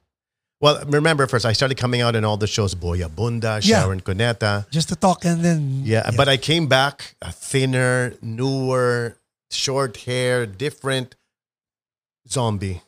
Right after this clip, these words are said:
Speaker 2: <laughs>
Speaker 1: And all the T V shows like that. And they would want to ask the questions you're asking now, no? But back then, it was different.
Speaker 2: Mm.
Speaker 1: It was painful. It
Speaker 2: Mm.
Speaker 1: was, I mean, it was like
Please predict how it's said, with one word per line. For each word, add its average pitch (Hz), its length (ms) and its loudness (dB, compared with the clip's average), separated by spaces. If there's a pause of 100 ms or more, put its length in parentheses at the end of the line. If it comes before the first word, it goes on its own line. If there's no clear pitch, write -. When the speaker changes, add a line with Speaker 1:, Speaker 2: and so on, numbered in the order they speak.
Speaker 2:
<laughs> 151 60 2 (1120)
Speaker 1:
And 123 80 2
all 131 100 4
the 131 80 0
T 120 140 -2
V 107 80 -2
shows 98 240 -2
like 95 100 -6
that. 90 140 -6 (1120)
And 113 140 -2
they 123 100 2
would 117 180 0
want 117 260 0
to - 100 -4
ask 107 280 0
the 104 60 -4
questions 113 420 2
you're 104 120 2
asking 101 320 -2
now, 139 220 -2
no? 87 260 -4 (480)
But 95 160 -8
back 127 240 0
then, 135 240 2
it 104 80 0
was 92 160 -2
different. 101 560 0
Speaker 2:
Mm. 151 420 -4
Speaker 1:
It 120 200 0
was 98 180 0
painful. 101 640 -2 (100)
It 156 100 0
Speaker 2:
Mm. 123 40 -6
Speaker 1:
was, 117 240 -2 (500)
I 135 60 -4
mean, 143 160 0
it 147 80 2
was 127 160 -2
like 139 240 -2